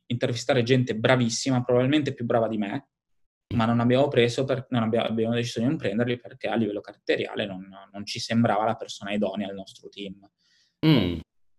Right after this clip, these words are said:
Speaker 2: Sì, perché tu hai detto, "Questa potrebbe essere una persona che n-, a, a tendere può magari causare dei, dei problemi o avere dei problemi di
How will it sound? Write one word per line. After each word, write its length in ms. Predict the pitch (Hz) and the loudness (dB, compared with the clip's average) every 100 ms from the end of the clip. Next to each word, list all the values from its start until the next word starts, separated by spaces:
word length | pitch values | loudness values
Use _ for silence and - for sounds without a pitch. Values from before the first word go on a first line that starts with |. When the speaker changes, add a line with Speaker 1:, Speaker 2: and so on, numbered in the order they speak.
| _ _ _ _ _ _ | _ _ _ _ _ _
Speaker 2:
Sì, 180 | 110 90 - | -4 -4 -4
perché 220 | - 107 113 | 2 6 8
tu 80 | |
hai 80 | 113 | 8
detto, 240 | 107 104 107 | 8 6 4
"Questa 220 | 120 113 | 4 4
potrebbe 300 | 107 107 107 | 2 4 4
essere 180 | 104 104 | 2 0
una 100 | 101 | 0
persona 340 | 120 113 107 | 0 0 0
che 240 | 101 101 | 2 2
n-, 560 | 101 101 101 92 98 104 | 2 0 -2 0 0 0
a, 40 | - | 0
a 80 | 101 | 4
tendere 680 | 120 113 113 113 117 113 - _ | 6 6 6 6 6 4 -2 _
può 400 | - 98 104 107 - _ _ _ _ _ 95 | 4 6 6 4 -2 _ _ _ _ _ 0
magari 240 | 92 98 | 4 4
causare 440 | 98 90 90 90 92 | 6 4 4 2 2
dei, 200 | 92 90 | 0 2
dei 180 | 90 | 0
problemi 760 | 85 85 85 87 120 117 110 107 | 0 -2 -2 2 4 6 6 6
o 340 | 101 98 95 | 8 8 6
avere 280 | 92 98 95 | 6 4 2
dei 120 | 92 | 0
problemi 320 | 90 98 95 | -2 -2 -2
di 80 | 92 | -2